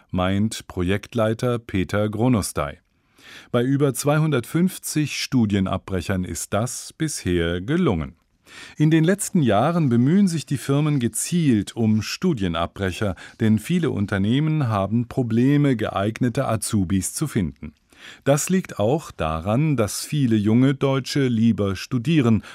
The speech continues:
als eine Ausbildung zu machen. Allein in der Hochschulstadt Aachen geben jedes Jahr etwa dreitausendfünfhundert ihr Studium auf. Deshalb werben einige Vermittlungsprojekte auch direkt an der Universität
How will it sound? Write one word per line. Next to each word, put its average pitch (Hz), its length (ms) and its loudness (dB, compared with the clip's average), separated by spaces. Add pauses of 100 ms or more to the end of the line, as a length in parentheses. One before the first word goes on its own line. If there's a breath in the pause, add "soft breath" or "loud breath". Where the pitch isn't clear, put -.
als 95 260 -2
eine 92 240 -2
Ausbildung 78 840 -4
zu - 220 -2
machen. 73 400 -4 (560 loud breath)
Allein 165 540 2
in 113 200 2
der 90 220 -2
Hochschulstadt 127 960 0
Aachen 92 600 -2 (180 loud breath)
geben 110 320 2
jedes 170 380 0
Jahr 80 300 -2
etwa 95 460 -2
dreitausendfünfhundert 95 1700 0 (220 loud breath)
ihr 151 160 0
Studium 107 580 -2
auf. - 480 -6 (400)
Deshalb 139 500 -2
werben 95 600 0
einige 107 420 0
Vermittlungsprojekte 110 1080 -2
auch 107 200 -4
direkt 98 720 -4
an 107 180 2
der 95 260 -2
Universität 117 920 -2